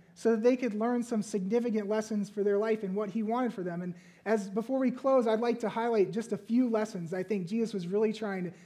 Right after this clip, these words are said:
to teach his disciples through this conflict. The first one is that his ultimate conflict is with Satan. Is anybody else surprised when he said, "Get behind me, Satan," to Peter? Well, I think Jesus is really trying to wake up his disciples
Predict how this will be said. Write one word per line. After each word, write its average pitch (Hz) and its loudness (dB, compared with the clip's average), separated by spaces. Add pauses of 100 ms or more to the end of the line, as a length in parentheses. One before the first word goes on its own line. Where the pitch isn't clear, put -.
(120)
to 202 -2
teach 220 0
his 175 -6
disciples 180 -4
through 175 -2
this 156 -4
conflict. 165 -12 (540)
The 220 2
first 302 2
one 247 4
is 220 0
that 226 8 (220)
his 269 2
ultimate 269 4
conflict 220 2 (280)
is 214 4
with 202 0
Satan. 170 2 (1160)
Is - -10
anybody 349 6
else 359 6
surprised 226 0 (120)
when 240 0
he 247 4
said, 233 4
"Get 233 2
behind 226 0
me, 208 2
Satan," 214 0
to 185 -6
Peter? 233 -2 (1200)
Well, 220 2
I - 2
think 294 0
Jesus 285 2
is 208 -2
really 269 2
trying 240 0
to 214 4
wake 240 6
up 254 0
his 226 0
disciples 202 -2